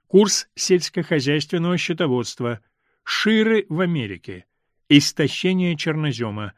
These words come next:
"Люцерна в Калифорнии", "Почвообразование", "Высокие урожаи в Калифорнии",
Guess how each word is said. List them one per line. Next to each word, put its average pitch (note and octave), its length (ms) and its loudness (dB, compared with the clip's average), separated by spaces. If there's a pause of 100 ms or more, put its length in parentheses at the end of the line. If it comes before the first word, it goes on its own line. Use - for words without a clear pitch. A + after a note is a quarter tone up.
(340)
"Люцерна G3+ 640 4
в - 80 -10
Калифорнии", C3 800 0 (340)
"Почвообразование", D3+ 1200 0 (180)
"Высокие D3 640 2
урожаи B2+ 460 0
в - 80 -8
Калифорнии", B2 720 -2